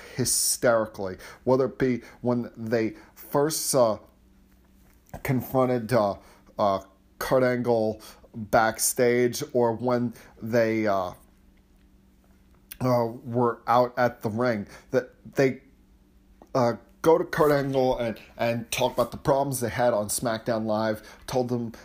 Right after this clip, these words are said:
uh, uh, about, uh, the problems they had with management. Uh, uh, th-,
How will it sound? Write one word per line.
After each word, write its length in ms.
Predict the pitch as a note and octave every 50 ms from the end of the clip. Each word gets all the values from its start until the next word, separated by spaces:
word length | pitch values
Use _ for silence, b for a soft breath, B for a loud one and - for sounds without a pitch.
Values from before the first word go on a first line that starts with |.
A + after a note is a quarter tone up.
| B B
uh, 200 | A2+ A#2 G#2 G#2
uh, 280 | G2+ - - - - - B B B B
about, 520 | A2+ G#2+ - A#2+ G#2+ G#2 G#2 G2 F#2 - -
uh, 240 | B2+ A#2+ A2+ G#2+ - - - _ - - - - -
the 60 | - G#2
problems 360 | - - B2 B2 A#2+ A#2 G#2+
they 100 | A#2 A2
had 340 | G#2 B2 A#2 A#2 A2 A2 G#2
with 180 | A2 - -
management. 1160 | B2 B2 B2+ B2 B2 B2 B2+ A#2+ G#2+ - C3 B2 A#2+ A#2+ A#2 A#2 A#2 A#2+ A2 - - - -
Uh, 140 | B2+ G#2+ G2 B B B B B B B
uh, 240 | G2+ A2 G#2+ G#2 F#2 - - - _ _ - _ _ - -
th-, 140 | B2+ A#2+